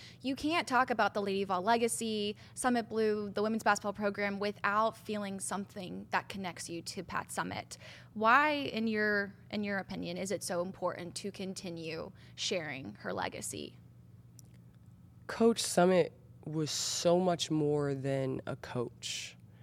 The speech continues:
Speaker 2: I think she was a mentor, a teacher, a second mother to so many. And when you're here, you talk about, people throw around impact so much, but impact isn't spoken about, it's felt.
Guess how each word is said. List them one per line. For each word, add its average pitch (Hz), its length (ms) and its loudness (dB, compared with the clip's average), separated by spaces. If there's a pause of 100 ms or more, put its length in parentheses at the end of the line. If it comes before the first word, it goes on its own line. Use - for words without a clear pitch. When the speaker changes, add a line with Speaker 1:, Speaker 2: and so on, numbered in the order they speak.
(380)
Speaker 2:
I 160 100 6
think 165 240 4
she - 280 4
was 156 640 6 (760)
a 160 100 8
mentor, 151 640 8
a - 100 0
teacher, 139 760 2
a 139 100 4
second - 500 6
mother 139 320 4
to 131 80 2
so 131 400 2
many. 123 400 0 (920)
And 170 160 6
when 170 120 6
you're 143 140 4
here, 165 760 4 (680)
you 151 120 2
talk 180 320 4
about, 151 260 8
people 185 220 2
throw 165 260 6
around 151 300 6
impact 131 560 0
so - 280 2
much, 131 420 2 (1000)
but 170 140 10
impact 220 460 10
isn't 143 260 4
spoken 147 380 6
about, 127 220 4
it's - 200 -4
felt. - 440 6